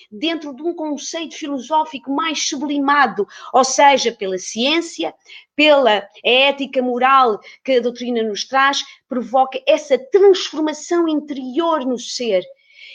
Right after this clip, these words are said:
E essa transformação eleva-nos a uma ligação com Deus muito mais íntima, muito mais profunda,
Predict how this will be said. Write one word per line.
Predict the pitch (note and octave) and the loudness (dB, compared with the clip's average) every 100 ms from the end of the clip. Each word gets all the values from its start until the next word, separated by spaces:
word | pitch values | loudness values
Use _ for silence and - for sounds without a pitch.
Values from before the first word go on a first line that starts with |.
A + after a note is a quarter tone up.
| - | -6
E | B3 D4 | 2 2
essa | D4+ C#4+ | 4 0
transformação | C4 F4 E4+ - A#3+ A#3+ A#3 - B3+ B3+ B3+ - - | 2 4 2 0 -6 -4 -4 0 2 2 0 -8 -8
eleva-nos | A#3 A#3 A#3+ B3+ G3 G#3+ F#3+ F3+ - - - | 0 4 6 4 2 -2 -4 -6 -14 -20 -8
a | A3 | -4
uma | B3+ A#3+ | 0 0
ligação | C4 E4 C4+ C4+ - C4 A#3+ | 0 0 -2 -4 -4 -6 -4
com | A#3+ B3 A3 | -4 -4 -2
Deus | G#3+ A#3 G#3 F3+ - - - | 0 2 2 -2 -10 -14 -4
muito | A#3+ A#3 A3 | -2 -2 0
mais | A3 G#3+ F#3+ | 2 2 0
íntima, | A#3 G#3 - E3+ E3 D#3+ - _ - - | -2 -2 -4 -8 -8 -10 -14 _ -20 -4
muito | A#3 B3+ A3 | 0 0 2
mais | A#3 A3+ - | 2 2 -2
profunda, | A#3 - - - B3+ G#3 F3 | -6 -6 -6 0 2 0 -4